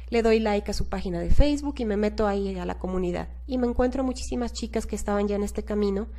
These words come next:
en diferentes niveles y todo, y me empiezo a hacer de amistades y todo que estaban en este camino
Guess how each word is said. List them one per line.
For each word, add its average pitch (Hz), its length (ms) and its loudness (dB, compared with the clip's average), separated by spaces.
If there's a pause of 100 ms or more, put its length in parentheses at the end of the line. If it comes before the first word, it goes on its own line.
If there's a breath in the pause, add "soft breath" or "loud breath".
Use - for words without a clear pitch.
(680 loud breath)
en 214 80 0
diferentes 226 460 0
niveles 226 560 0
y 220 40 -10
todo, 220 320 -4
y 226 60 0
me 214 80 -2
empiezo 214 300 -4
a - 20 -6
hacer 220 180 -4
de 220 60 -6
amistades 202 640 -6
y 202 60 -12
todo 190 460 -10 (100)
que 190 60 -10
estaban 202 320 -6
en 185 100 -4
este - 220 -10
camino 180 420 -6